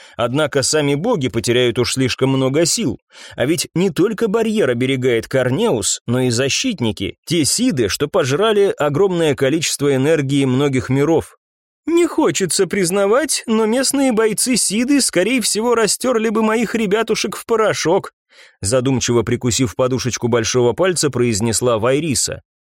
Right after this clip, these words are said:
Забавно, ее ничуть не смущал тот факт, что ее нынешние враги ее же сородичи. Да, раньше, когда она еще возглавляла ариманцев, богине Сид приходилось биться против сидов,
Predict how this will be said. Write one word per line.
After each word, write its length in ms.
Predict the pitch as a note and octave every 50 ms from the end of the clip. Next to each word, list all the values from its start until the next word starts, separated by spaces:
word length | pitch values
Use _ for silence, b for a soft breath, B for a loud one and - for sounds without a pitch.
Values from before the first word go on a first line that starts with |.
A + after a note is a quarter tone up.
| _ _ _ -
Забавно, 840 | G#2 B2 A3 C4 A3 F3+ E3 C#3 B2 A2 A#2 A#2 A2+ G#2+ F#2 F2 _
ее 300 | - G#2+ C#3 D#3+ F3+ A#3
ничуть 320 | A3 G3 C#3 - B3 A3+ G#3
не 120 | G3 D3+
смущал 480 | - C#3+ D#3 D3 - - F3 G3+ E3+ C3
тот 180 | F3 E3 C#3+
факт, 420 | - - - C#3 E3 - - - - -
что 180 | - - -
ее 380 | D#3 D3 C3 D3 D3+ D3 - D#3+
нынешние 520 | D3+ D#3+ D#3 C3+ A#2 - C3 B2+ B2+ B2
враги 360 | G#2 A#2 B2 B2 B2 A#2 E3 G3+
ее 400 | F3 B2+ B2 A#2 G2 A#2 A2+ G2+
же 100 | A2+ A2
сородичи. 680 | - C3+ D#3+ A3 C4+ G#3+ C3+ G#2+ G2 - - - - _ _ _ _ _ _ _ -
Да, 420 | A#2 F3+ A3 A3 D#3 A2+ E2+ - _
раньше, 480 | - E3+ G3+ B3+ B3+ A3 D#3 - - A2+
когда 360 | G2 B2 B2 C3 D3 D#3 D#3
она 140 | D3+ D3+ D3
еще 360 | D3 C#3+ B2 - - E3 D3+
возглавляла 720 | C#3 C3 A#2 A#2+ D3+ D#3 D3 D3+ D3 C3+ B2+ B2+ C3 B2
ариманцев, 800 | - C3+ C3+ C3+ C#3+ D3+ F3 A3 B3+ A#3+ F3+ B2 - A2+ G#2 - -
богине 500 | A#2+ A2 C3 C3 C3 E3+ G3 F#3+ D#3+ C3+
Сид 320 | - - F3 A3 F#3 -
приходилось 600 | - C#3 A#2+ F#2 A#2 A#2+ C3+ G#3 G3 D#3+ C3 G2+
биться 320 | G#2 D3+ D3 - - A#2 G2+
против 380 | - A2+ A#2 G2+ B2 A#2+ -
сидов, 480 | - - F#3+ A#3+ G#3+ B3 A#3 - -